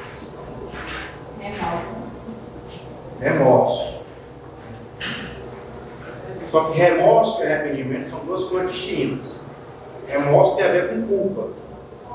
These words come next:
Speaker 2: tristeza.
Speaker 1: Judas sentiu, né?
Speaker 2: Oi?
Speaker 1: Judas sentiu remorso.
Speaker 2: Judas sentiu remorso, né? Mas o arrependimento é o quê? É mudança.
Speaker 1: Pedro, né?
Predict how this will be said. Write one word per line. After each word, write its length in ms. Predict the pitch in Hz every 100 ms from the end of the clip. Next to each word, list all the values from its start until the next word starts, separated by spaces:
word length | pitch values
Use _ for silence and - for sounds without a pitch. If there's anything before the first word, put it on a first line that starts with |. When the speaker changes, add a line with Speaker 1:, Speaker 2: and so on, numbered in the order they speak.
| -
Speaker 2:
tristeza. 800 | 151 - 180 175 170 113 - - - - -
Speaker 1:
Judas 400 | - 302 285 415
sentiu, 600 | - - - 554 466 -
né? 280 | - - - - - -
Speaker 2:
Oi? 360 | - - - - - -
Speaker 1:
Judas 360 | - - -
sentiu 300 | - - -
remorso. 840 | - 339 - 294 - - - - -
Speaker 2:
Judas 220 | 127 -
sentiu 220 | - 151
remorso, 560 | 170 - - - - - - - - -
né? 120 | - - - - - - - - 127 - 127 - 127 135 - - -
Mas 240 | - -
o 60 | -
arrependimento 760 | - - 440 - - - -
é 20 | -
o 100 | -
quê? 60 |
É 80 | 139
mudança. 680 | - - - - - - - - - - - - - - - - - -
Speaker 1:
Pedro, 800 | 539 494 480 494 - - - - - - - - - - - - - - - -
né? 180 | 220